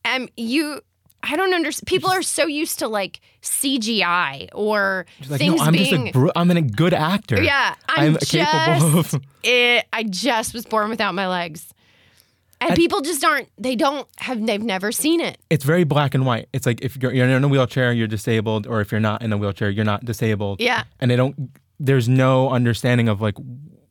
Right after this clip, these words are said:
Speaker 2: anything other than that. It's simple as, it's
Speaker 1: It's fascinating.
Speaker 2: Oh, yeah. Well, even walking down the street, which I'm sure you've get your plenty of, of interesting comments.
Speaker 1: Yeah.
Speaker 2: Like, I get a completely different reaction if I'm in my wheelchair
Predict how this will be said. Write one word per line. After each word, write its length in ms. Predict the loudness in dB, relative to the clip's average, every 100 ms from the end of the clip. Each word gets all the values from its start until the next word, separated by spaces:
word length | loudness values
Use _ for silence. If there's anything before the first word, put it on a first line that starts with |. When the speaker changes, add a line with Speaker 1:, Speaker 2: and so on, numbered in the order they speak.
| _ _ _ _
Speaker 2:
anything 380 | 2 2 2 -2 -2
other 220 | -2 0
than 160 | 0 -2
that. 400 | -2 -4 -10 -20 _ -20 -20 _ -8
It's 180 | -8 -2
simple 300 | -2 0 2
as, 140 | 0 -2
it's 280 | -8 -10 -12 -14
Speaker 1:
It's 120 | -12
fascinating. 760 | -4 -4 -4 -6 -8 -10 -12 -4
Speaker 2:
Oh, 160 | 2 4
yeah. 220 | 2 2
Well, 140 | 0 2
even 280 | 0 2 2
walking 260 | 0 0
down 160 | 0 0
the 60 | -2
street, 400 | -4 -2 -2 -2
which 140 | -2
I'm 100 | -2
sure 140 | -2 -2
you've 380 | -2 -6 -10 _ _ _ _ _ -4
get 140 | -2 0
your 140 | -2
plenty 400 | 0 0 2 2
of, 280 | 0 -2 -4 -4
of 160 | -2
interesting 420 | -2 -4 -4 -4 -2
comments. 520 | 0 0 2 0 0
Speaker 1:
Yeah. 140 | 0
Speaker 2:
Like, 160 | -2 -4 _ _ _ -2
I 160 | 0
get 140 | 2 0
a 40 |
completely 420 | 0 -2 -2 -2
different 440 | -4 -4 -6 -6 -2
reaction 540 | 0 0 -2 -4 -2
if 120 | -2
I'm 220 | -2 -2 0
in 120 | 2
my 120 | 2
wheelchair 680 | 2 0 0 0 0 0